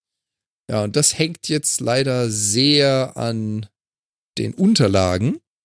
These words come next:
Aber wie gesagt, ich hab bereits meinen Arbeitsvertrag und mein Arbeitgeber hat auch gesagt, so, „Kannst du morgen anfangen?“ Dann immer wieder bremsen musste, so, „Wow,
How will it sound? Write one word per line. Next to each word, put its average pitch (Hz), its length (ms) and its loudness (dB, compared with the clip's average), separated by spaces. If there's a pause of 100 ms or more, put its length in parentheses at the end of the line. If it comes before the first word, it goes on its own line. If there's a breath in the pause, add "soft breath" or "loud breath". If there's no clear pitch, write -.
(720)
Aber 101 100 -2
wie 113 60 2
gesagt, 123 260 0
ich 123 160 -2
hab 135 140 -2 (100)
bereits 117 460 0
meinen 101 360 -4 (180)
Arbeitsvertrag 147 760 0
und 120 60 -4
mein 104 160 -2
Arbeitgeber 120 460 0
hat - 80 -2
auch 120 160 -2
gesagt, 110 340 -2
so, 104 360 -6
„Kannst - 300 -4
du 120 60 -4
morgen 110 320 4
anfangen?“ 147 500 0 (520)
Dann 127 100 -4
immer 113 160 -4
wieder 110 140 0
bremsen 127 340 -2
musste, 131 240 0
so, 107 200 -2
„Wow, 131 380 4